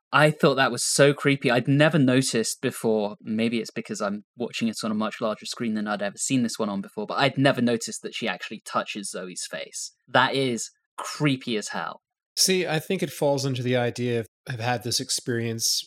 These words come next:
Speaker 2: as a child or anytime, you know, things go bump in the night.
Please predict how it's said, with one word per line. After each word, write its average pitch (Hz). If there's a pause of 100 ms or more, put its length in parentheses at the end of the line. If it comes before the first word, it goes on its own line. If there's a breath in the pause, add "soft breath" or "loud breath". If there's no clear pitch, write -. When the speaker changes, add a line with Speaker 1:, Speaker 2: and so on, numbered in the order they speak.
Speaker 2:
as 113
a 113
child 127
or 120 (200)
anytime, 127
you 127
know, 123 (120)
things 120
go 127
bump 120
in 120
the 120
night. 131